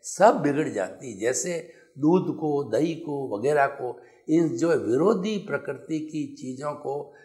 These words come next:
साथ में डाल दिया तो सब चीज़ खराब हो जाती है। आप एक, एक, एक अलग-अलग चीज़ का अलग-अलग समय में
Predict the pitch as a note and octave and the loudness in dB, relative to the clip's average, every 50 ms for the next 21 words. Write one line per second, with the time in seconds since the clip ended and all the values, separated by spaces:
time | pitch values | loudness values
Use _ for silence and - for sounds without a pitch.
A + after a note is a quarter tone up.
0 | _ - - - C#3 B2+ C3+ D3 C#3+ C#3+ D3 D#3 D3+ B2+ A2 G2 F2 F#2 G2 A2 | _ -14 -8 -2 2 4 4 4 2 0 -8 -8 -8 -4 -2 0 2 2 0 -2
1 | A#2 C#3 C#3+ D3 D3 D#3 - - E3+ F#3 D#3 - - C4 D4 C#4 - G3 F#3 G3+ | -4 -4 -4 -4 -4 -6 -6 -6 -6 -6 -4 0 2 2 2 2 4 4 4 6
2 | A3 G#3+ F#3 F3 E3+ D#3+ E3 D#3 - - - - B2+ A#2+ - - _ _ _ - | 6 4 2 0 -6 -4 -4 -6 -6 -8 -10 -14 -14 -14 -16 -18 _ _ _ -18
3 | _ - A#2+ C3 C#3+ D3+ - F#3+ F#3 F3+ - - - F3 F#3+ G#3+ G3 F#3+ A3+ G#3+ | _ 2 6 6 6 6 6 0 -8 -10 -12 -4 4 8 8 8 8 6 -2 -2
4 | D#3+ - - C3+ D#3 F#3+ A#3 G#3 F#3+ A2 A2 - F3 C3 - - C#3+ D3 C#3+ - | -4 -4 2 2 2 4 2 0 0 -4 -4 -4 -8 -10 -14 -14 -12 -12 -12 -8
5 | - D3+ C3+ - - - C3+ F3 G#3 A3 F#3 G3+ G3 F#3+ D#3+ - - A#2+ A2+ A#2+ | -4 -2 -2 -2 0 0 0 2 2 0 0 0 0 -2 -2 -2 -6 -6 -4 -4
6 | A#2+ B2 A#2+ - - | -6 -6 -6 -8 -12